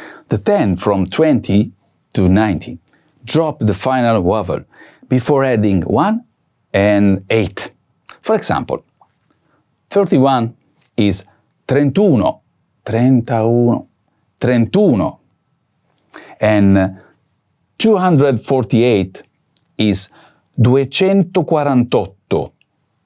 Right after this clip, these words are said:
duecentoquarantotto, duecentoquarantotto. Hmm. And so on.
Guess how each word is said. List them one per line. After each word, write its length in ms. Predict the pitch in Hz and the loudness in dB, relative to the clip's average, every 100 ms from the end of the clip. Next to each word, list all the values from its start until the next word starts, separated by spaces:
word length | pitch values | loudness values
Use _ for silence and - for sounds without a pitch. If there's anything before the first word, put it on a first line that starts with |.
| _ _ _ - | _ _ _ -4
duecentoquarantotto, 1700 | 95 98 135 127 120 - 101 110 110 113 95 98 107 104 - 104 101 _ _ 104 - _ - | -2 0 2 0 0 -4 -4 -2 0 0 0 -2 -2 -4 -6 -6 -6 _ _ -6 -6 _ -2
duecentoquarantotto. 1500 | 101 110 - 165 165 135 127 117 104 95 73 - - - - _ _ _ _ _ _ _ | 0 0 0 0 0 -2 -2 -2 -2 -2 -6 -8 -10 -10 -10 _ _ _ _ _ _ _
Hmm. 200 | 170 131 71 - _ - - _ _ _ | 0 0 0 -10 _ -20 -20 _ _ _
And 100 | 415 | 0
so 160 | - 87 | 2 0
on. 360 | 85 85 - | 0 0 -2